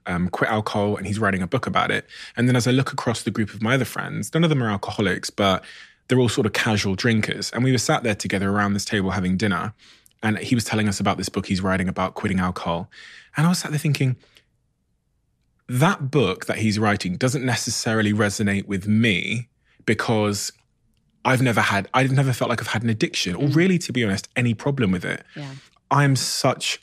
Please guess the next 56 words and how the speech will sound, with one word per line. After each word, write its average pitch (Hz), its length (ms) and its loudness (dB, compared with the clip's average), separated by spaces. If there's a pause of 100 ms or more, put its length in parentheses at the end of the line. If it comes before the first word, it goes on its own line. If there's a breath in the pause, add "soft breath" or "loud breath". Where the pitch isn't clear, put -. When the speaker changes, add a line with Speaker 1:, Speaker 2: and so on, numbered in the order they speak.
Speaker 1:
I 120 100 6
was 135 480 2
such - 240 -4
a 101 60 -4
casual 98 340 -2
drinker. 123 380 0
I 113 100 0
would 113 120 0
have 101 360 -2 (380 loud breath)
maybe 107 340 2
one 123 280 2
glass 110 340 0
of 101 120 -6
wine 101 400 0
a 104 80 -4
week, 98 500 0
if - 220 -6
that. 92 440 0
There's 110 180 2
probably 113 380 0
months 104 300 2
I've 101 120 -2
gone 101 200 0
without 101 300 -2
any 110 180 0
alcohol 95 360 -2
at - 140 -8
all. 95 240 -2 (340 loud breath)
So - 140 -2
I 120 60 4
couldn't 160 340 2
think 170 300 2
of 107 100 -2
a 101 60 0
reason 98 320 0
to 113 100 -2
quit. - 360 -4 (840)
So - 160 2
Speaker 2:
Yeah. 143 160 2
Speaker 1:
really, 151 300 4
I 117 80 2
was 110 120 2
saying 110 240 2
to 110 140 -4
him, 90 260 -2 (180)
Is 135 120 4
there 160 140 4
another 160 340 4
book 98 380 0
that 101 380 2
someone 120 280 2
else 123 180 2
could 104 180 0
write 95 260 0
for 107 120 0
me 92 380 0